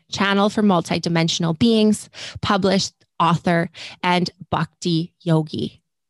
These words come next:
Her work supports women to uncover their soul's unique purpose, reclaim their inner goddess, hair flip, and manifest their soul's deepest desires.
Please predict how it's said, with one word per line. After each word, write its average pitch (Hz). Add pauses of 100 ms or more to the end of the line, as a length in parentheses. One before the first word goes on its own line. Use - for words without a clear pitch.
(120)
Her 196
work 190
supports 202
women 190
to -
uncover 175
their 170
soul's 180
unique 185
purpose, 220 (140)
reclaim 190
their 185
inner 180
goddess, 269 (260)
hair 240
flip, 262 (840)
and 220
manifest 220 (220)
their 202
soul's 202
deepest 185
desires. 180